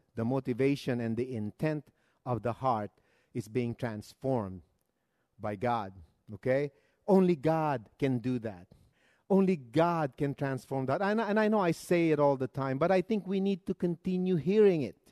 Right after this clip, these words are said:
okay? The regeneration of a person's heart cannot be accomplished by how much education we have. Cannot be accomplished through education, not through social reform.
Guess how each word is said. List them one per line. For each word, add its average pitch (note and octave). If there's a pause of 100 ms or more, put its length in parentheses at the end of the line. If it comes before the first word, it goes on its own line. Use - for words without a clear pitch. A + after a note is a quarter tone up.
(220)
okay? D#3 (560)
The F#3+
regeneration A3
of G3
a F#3
person's F3+
heart F3+
cannot F#3
be F#3
accomplished E3+
by D#3
how D#3+
much E3
education D#3
we D#3
have. E3 (360)
Cannot G#3+
be G3+
accomplished F#3
through F#3
education, E3+
not A3
through G#3+
social F#3+
reform. E3